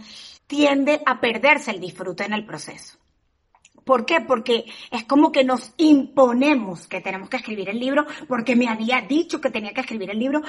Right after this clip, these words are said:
porque lo puse en mi mapa de intención o en mi mapa de sueños y tiene, y desde esa energía se, se escribirá el libro. Sin embargo, lo más seguro es que no te disfrutes el proceso.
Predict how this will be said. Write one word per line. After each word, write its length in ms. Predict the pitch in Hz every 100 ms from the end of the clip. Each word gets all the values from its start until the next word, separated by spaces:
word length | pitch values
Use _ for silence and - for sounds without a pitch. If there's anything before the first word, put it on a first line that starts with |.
| - -
porque 280 | 262 - 262
lo 240 | 254 226
puse 440 | 311 359 453 -
en 120 | 285 262
mi 100 | 247
mapa 280 | 240 233
de 80 | 294
intención 840 | 277 254 254 226 220 - 262 254 285
o 60 |
en 60 | 285
mi 100 | 247
mapa 280 | 220 220 262
de 60 |
sueños 380 | 220 240 247 294
y 100 | 254
tiene, 520 | - 302 285 277 285 - - - _ _
y 160 | - 277
desde 320 | 269 247 254
esa 200 | 254 285
energía 600 | 285 247 220 233 240 240 240 - - _ _ _ _ _ -
se, 580 | - - 247 226 220 -
se 160 | - 254
escribirá 480 | 240 262 240 226 220
el 120 | 233
libro. 460 | 359 339 214 180 _
Sin 400 | - - 339 381
embargo, 640 | 427 285 226 214 196 185 214
lo 140 | 208
más 200 | 208 226
seguro 460 | 269 254 240 226 220
es 120 | 220
que 100 | 233
no 180 | 226 277
te 80 | 190
disfrutes 420 | 175 175 202 170
el 100 | -
proceso. 480 | - - - -